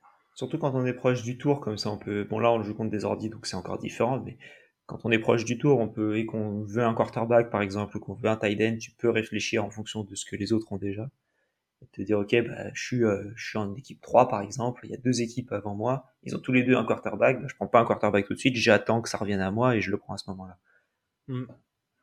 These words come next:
Speaker 2: Ouais, totalement.
Speaker 1: Donc là, tu vas nous faire quoi sur ce pick-là ?
Speaker 2: Là, je vais faire un pick, euh...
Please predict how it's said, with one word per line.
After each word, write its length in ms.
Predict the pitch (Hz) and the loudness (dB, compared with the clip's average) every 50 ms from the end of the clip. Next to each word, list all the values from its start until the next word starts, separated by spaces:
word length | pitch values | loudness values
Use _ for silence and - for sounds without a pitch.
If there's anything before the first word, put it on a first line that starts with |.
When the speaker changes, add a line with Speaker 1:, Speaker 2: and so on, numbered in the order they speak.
| _ _ _ _ _ _ _ - | _ _ _ _ _ _ _ -6
Speaker 2:
Ouais, 120 | 120 113 | -6 -4
totalement. 500 | 110 - 120 120 127 120 123 117 113 113 110 _ _ _ _ _ _ _ _ _ _ _ _ _ _ _ _ _ _ _ _ _ _ _ _ _ _ _ _ - | -4 -4 -6 -4 -4 -4 -4 -6 -8 -10 -14 _ _ _ _ _ _ _ _ _ _ _ _ _ _ _ _ _ _ _ _ _ _ _ _ _ _ _ _ -10
Speaker 1:
Donc 120 | 110 110 | -2 0
là, 80 | 139 131 | 2 2
tu 80 | 127 117 | 2 2
vas 80 | 110 | 0
nous 100 | 110 107 | 0 0
faire 180 | - 113 110 113 | -2 -4 -6 -4
quoi 140 | - 107 104 | -4 -4 -4
sur 160 | - 107 101 | -4 -6 -10
ce 40 | - | -12
pick-là ? 380 | - - - - 98 98 - _ _ _ _ _ _ _ _ _ _ _ _ _ _ _ _ _ _ _ _ _ _ _ _ _ _ _ _ _ - | -14 -12 -10 -10 -10 -10 -12 _ _ _ _ _ _ _ _ _ _ _ _ _ _ _ _ _ _ _ _ _ _ _ _ _ _ _ _ _ -12
Speaker 2:
Là, 440 | 120 117 123 143 165 190 196 196 196 | -6 -2 0 2 2 4 4 4 2
je 160 | 165 143 127 | 2 0 0
vais 120 | 120 123 120 | -2 -2 -4
faire 220 | - - 135 127 | -4 -6 -6 -6
un 160 | 123 120 120 | -6 -6 -8
pick, 500 | 120 120 - - 156 160 170 165 - - | -8 -10 -12 -8 -6 -6 -6 -6 -6 -4
euh... 1200 | 131 120 120 117 117 117 113 113 113 113 113 113 113 113 110 110 110 110 110 110 110 110 110 113 | -2 0 0 0 0 -2 -2 -2 -4 -4 -4 -4 -4 -4 -4 -4 -4 -4 -4 -4 -6 -6 -8 -8